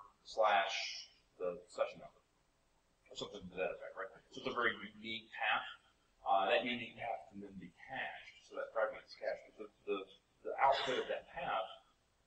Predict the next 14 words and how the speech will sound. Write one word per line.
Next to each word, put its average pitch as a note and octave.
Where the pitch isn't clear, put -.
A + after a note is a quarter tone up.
um, F#2+
the, G2+
the -
output -
of -
that -
callback -
that -
Drupal -
generates, -
uh, -
is -
just A#2
a F#2+